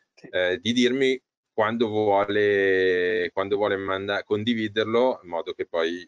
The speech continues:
Speaker 2: ecco, io lo faccio partire, e quando, e se vuole condividere delle immagini, anzi io faccio già, eh, posso darti già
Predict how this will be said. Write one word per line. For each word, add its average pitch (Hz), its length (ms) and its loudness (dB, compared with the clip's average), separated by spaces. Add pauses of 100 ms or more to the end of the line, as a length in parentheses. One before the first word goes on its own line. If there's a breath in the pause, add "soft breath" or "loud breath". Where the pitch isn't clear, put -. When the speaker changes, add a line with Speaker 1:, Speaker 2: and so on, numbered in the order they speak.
(140)
Speaker 2:
ecco, - 300 -20
io 85 140 -8
lo - 100 -10
faccio 80 240 -12
partire, 95 560 -4
e 95 240 -2
quando, 95 320 -4
e 104 80 -8
se 95 160 -4
vuole 98 300 0
condividere 98 480 -2
delle 107 160 -2
immagini, 107 480 -4
anzi 82 240 -8
io 85 100 -12
faccio 92 280 -10
già, 87 220 -6 (800)
eh, 78 460 -12 (680)
posso 87 380 -4
darti 90 500 -4
già 85 400 -4